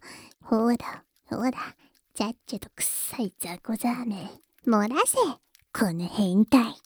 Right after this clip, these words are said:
ゼロ。いけ、いけ。自分の手で情けなく負け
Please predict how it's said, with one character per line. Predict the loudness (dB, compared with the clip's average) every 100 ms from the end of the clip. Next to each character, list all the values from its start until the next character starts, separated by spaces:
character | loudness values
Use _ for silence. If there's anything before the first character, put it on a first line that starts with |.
| _ -20 _ _ _ _ _ _ _ 0
ゼ | 2
ロ。 | 4 2 0 -2 -4 -8 -6 -2 0 0 -4 -12 _ _ _ _ _ _ _ 0
い | 0 0
け、 | -2 -4 -4 _ _ _ _ _ 6
い | 6 6
け。 | 0 -2 -2 -14 _ _ _ _ _ _ _ -6
自 | -4 -2
分 | -4 -4 -4
の | -4
手 | -4
で | -6
情 | -2 -2 0 -2
け | 2
な | 2 2
く | 0
負 | 0 0
け | 0